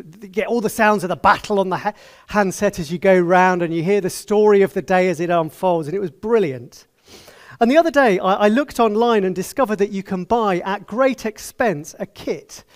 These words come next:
to make a model of H M S Victory. It's pretty fabulous.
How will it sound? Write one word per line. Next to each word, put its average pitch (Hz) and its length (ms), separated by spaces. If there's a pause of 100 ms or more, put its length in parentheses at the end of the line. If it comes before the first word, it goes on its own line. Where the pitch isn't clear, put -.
(260)
to - 120
make 190 220
a 175 60
model 190 420
of 135 100
H 165 220
M 170 120
S 160 120
Victory. 151 500 (1400)
It's - 100
pretty 240 180
fabulous. 180 600